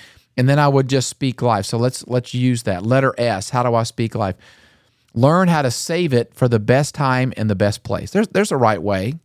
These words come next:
So, um, for each one of my girls, it was different. Rayleigh loved to be, she loved to, you know, classic. Like, she loved to dress up as a princess, put on a dress, have, like, a tea party. And, and so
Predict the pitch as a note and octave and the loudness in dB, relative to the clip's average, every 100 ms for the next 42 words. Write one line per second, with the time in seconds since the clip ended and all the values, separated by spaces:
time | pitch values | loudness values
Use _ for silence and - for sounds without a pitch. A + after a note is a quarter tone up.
0 | _ _ _ _ _ _ _ - - C#3 | _ _ _ _ _ _ _ -8 0 2
1 | B2 - A#2+ A#2 A2 G#2+ - C#3 D3 F#3+ | 0 0 0 2 0 -4 -6 -2 -2 0
2 | E3 D#3+ C3 A#2+ C#3 C3 A#2 A#2+ G#2+ A#2 | 0 4 2 4 4 2 0 -4 -2 0
3 | A2 F#2+ - _ _ A2+ A#2+ C3+ F3+ G#3 | 0 -2 -10 _ _ 0 2 2 2 0
4 | A#3+ - - C3 C3 C3 - A#2+ B2+ A#2+ | -2 -4 -2 2 2 2 0 0 2 2
5 | A#2 - - C#3+ C3+ C3 A#2 - - A2+ | -2 -6 -4 0 0 0 -4 -4 -4 -2
6 | F#2+ - C#3 A#2+ A2+ - - G2+ F#2+ C3+ | -2 -2 0 0 -2 -10 -6 -6 -4 -4
7 | C#3 B2+ - G#2 A#2+ C3 C3 C3 C3 A#2+ | 0 0 0 0 2 2 0 -2 -4 -2
8 | B2+ A#2 A#2 A2+ - - B2+ C3 B2 A#2 | -2 -2 -2 -6 -6 -2 0 0 0 2
9 | A2 A2 A2+ A#2+ A2+ A#2 A#2 - A#2+ - | 2 0 -2 -2 0 0 -2 -2 -4 -2
10 | F#2+ D#2+ D2 _ _ _ _ _ _ _ | -4 -4 -12 _ _ _ _ _ _ _
11 | _ A2+ A2 G#2+ G#2 G2+ G2+ - G#2 G2+ | _ -2 0 0 -2 -2 -4 -4 -4 -4
12 | - | -2